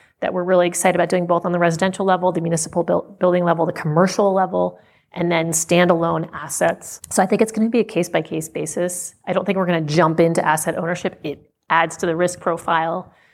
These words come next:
Uh, it may not make sense financially. We're, uh, going back to customers, like, customers and the rates that they pay, right? The, that's really important to us. So we're always balancing how we get greener with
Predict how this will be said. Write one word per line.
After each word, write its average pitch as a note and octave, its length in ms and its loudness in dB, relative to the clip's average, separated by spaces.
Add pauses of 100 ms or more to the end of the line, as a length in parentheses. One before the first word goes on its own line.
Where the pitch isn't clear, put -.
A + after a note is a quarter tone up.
(200)
Uh, D#3 160 -6
it D#3+ 140 -4
may F3 240 4
not F3+ 140 4
make D#3+ 160 0
sense E3+ 280 0
financially. F3 540 0
We're, G3 260 -2
uh, D#3+ 160 0
going F3+ 220 -2
back E3+ 140 2
to - 60 -18
customers, F#3+ 500 -2
like, E3+ 280 -4
customers A3+ 640 0
and F3 200 -4
the E3+ 80 -4
rates - 600 -4 (360)
that E3+ 200 2
they E3 240 2
pay, - 520 0 (260)
right? F3 380 -2
The, F3+ 400 -2
that's G3 420 0
really F#3 180 2
important F3+ 380 -2
to - 80 -2
us. - 180 -2
So F#3 100 -4
we're E3+ 120 -2
always F#3 300 0
balancing F3 760 0 (760)
how F#3 280 0
we F#3 120 0
get E3+ 180 -4
greener B3 560 -2 (220)
with E3+ 180 -10